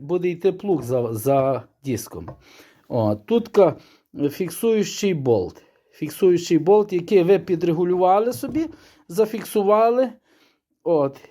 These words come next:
і всьо. Прижали трохи. Так, тепер йдемо далі. Але він повинен тут ходити. Це обов'язково.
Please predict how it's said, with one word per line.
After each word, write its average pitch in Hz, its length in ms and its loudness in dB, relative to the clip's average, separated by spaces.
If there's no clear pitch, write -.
і 196 120 -4
всьо. 98 420 -8
Прижали 196 600 4
трохи. 214 520 -2
Так, 170 240 4
тепер 208 340 0
йдемо 202 380 2
далі. 117 400 -2
Але 180 260 4
він 220 220 0
повинен 220 460 2
тут 214 200 -6
ходити. 123 500 -4
Це 151 160 -4
обов'язково. 175 840 0